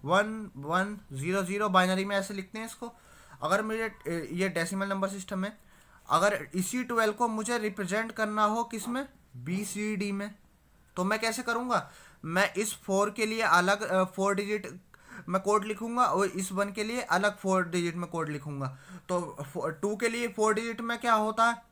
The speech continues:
ज़ीरो ज़ीरो वन ज़ीरो, ठीक है, और वन के लिए कितना हो जाएगा? ज़ीरो ज़ीरो ज़ीरो वन। क्या डिफरेंस दिख रहा? यहाँ पे सेम नंबर को रिप्रेजेंट करने के लिए क्या हुआ?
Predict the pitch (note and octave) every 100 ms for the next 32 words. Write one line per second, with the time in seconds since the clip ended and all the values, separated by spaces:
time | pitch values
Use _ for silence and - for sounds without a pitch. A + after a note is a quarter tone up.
0 | C3+ C3 G3 A3 G3 G3+ G#3 G#3 G#3 G#3
1 | G3 G#3+ A#3 - _ _ - G#3+ A#3+ F3
2 | - C#3 C#3+ F3+ G3+ A3 A#3 A#3+ A#3+ A3+
3 | A3+ A3+ A#3+ A3+ E3+ G3+ G#3+ G3 F3 F#3
4 | G#3+ C#4+ - - - - - F#3 A#3 A3
5 | E3+ C#3+ C3+ F#3 F#3 - G#3 A3+ A3+ A3
6 | A3+ A3+ A3+ G#3 A3 A#3 B3+ - _ _
7 | _ _ _ _ - - - - E3 F#3
8 | G3+ A#3+ - G#3+ A#3+ A#3+ A#3 A#3 A3+ A#3+
9 | G3+ G3+ G3+ A3 A3+ G#3+ A3 A#3 A#3 A#3+
10 | A#3 A#3+ B3 F3